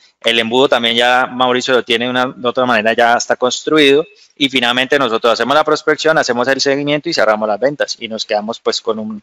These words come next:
un buen margen de comisión. Y eso está explicado también cómo nosotros lo hacemos. Normalmente utilizamos Instagram y utilizamos YouTube para generar, eh, personas desde allá, para derivarlas, la metemos en el embudo y finalmente generamos las ventas. Entonces, pues es un programa muy completo, la verdad ahí van a,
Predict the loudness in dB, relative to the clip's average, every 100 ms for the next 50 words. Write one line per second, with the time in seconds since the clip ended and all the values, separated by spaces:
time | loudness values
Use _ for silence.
0 | _ -10 -2 0 2 0 -2 -6 -8 -8
1 | -2 -2 -2 -14 -20 _ -4 -2 0 -2
2 | -2 -2 2 2 0 -4 -6 -4 -2 0
3 | 0 0 0 2 2 0 -2 -6 _ _
4 | _ -2 0 2 0 -2 -2 -2 0 0
5 | 0 -2 -4 -2 0 2 0 0 -4 -6
6 | -4 -2 -2 -2 0 0 -2 _ _ _
7 | 2 2 0 -2 -2 -2 -6 -10 -2 0
8 | 0 0 -4 -2 2 4 6 6 4 2
9 | 0 2 4 4 4 4 2 -2 -6 -16
10 | -20 _ -4 -4 -2 0 0 2 2 2
11 | 2 2 2 2 -2 -2 0 0 2 0
12 | -2 -4 -2 -2 -4 -8 -8 -4 2 4
13 | 4 -2 -8 -20 -20 _ _ 0 0 0
14 | 0 2 2 2 0 0 0 0 2 0
15 | 0 -2 0 0 2 0 0 2 2 4
16 | 2 2 0